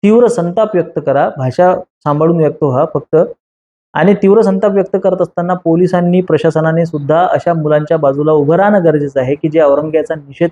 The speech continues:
करतायत, जे ही अपप्रवृत्ती, कुप्रवृत्ती समाजात वाढू देत नाहीत, त्या पोरांच्या पाठीमागे प्रशासनाने उभं राहणं गरजेचं आहे, ही मी प्रशासनाला नम्र विनंती करतो. अबू आझमी ही वृत्ती ठेचल्याच गेली पाहिजे,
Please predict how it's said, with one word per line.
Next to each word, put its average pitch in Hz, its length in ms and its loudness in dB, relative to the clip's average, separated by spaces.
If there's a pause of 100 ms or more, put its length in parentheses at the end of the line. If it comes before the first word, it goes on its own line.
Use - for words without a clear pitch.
(100)
करतायत, - 300 -6 (880)
जे 151 260 2
ही 170 240 0 (440)
अपप्रवृत्ती, 165 760 0
कुप्रवृत्ती 170 680 -2
समाजात 151 420 -2
वाढू 139 320 2
देत 156 220 0
नाहीत, 139 160 -2 (100)
त्या 160 100 0
पोरांच्या 160 420 -2
पाठीमागे 160 540 0
प्रशासनाने 143 560 -2
उभं 139 200 0
राहणं 135 280 -2
गरजेचं 127 360 0
आहे, 127 180 2 (540)
ही 160 100 4
मी 175 360 2 (400)
प्रशासनाला 160 520 0
नम्र 143 260 0
विनंती 127 340 -2
करतो. - 380 -2 (360)
अबू 175 220 2
आझमी 190 320 0
ही 185 120 0
वृत्ती 180 260 -4
ठेचल्याच 165 460 -2
गेली 139 200 -2
पाहिजे, 117 320 -4